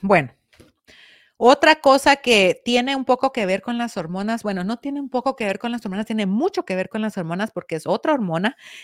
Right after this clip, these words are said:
y es el cortisol. Tú tienes que entender, eh, cómo funciona tu sistema nervioso.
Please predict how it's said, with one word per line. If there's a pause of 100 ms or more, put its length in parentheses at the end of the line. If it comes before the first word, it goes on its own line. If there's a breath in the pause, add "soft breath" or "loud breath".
y
es
el
cortisol. (1080 soft breath)
Tú
tienes
que
entender,
eh,
cómo
funciona
tu
sistema
nervioso.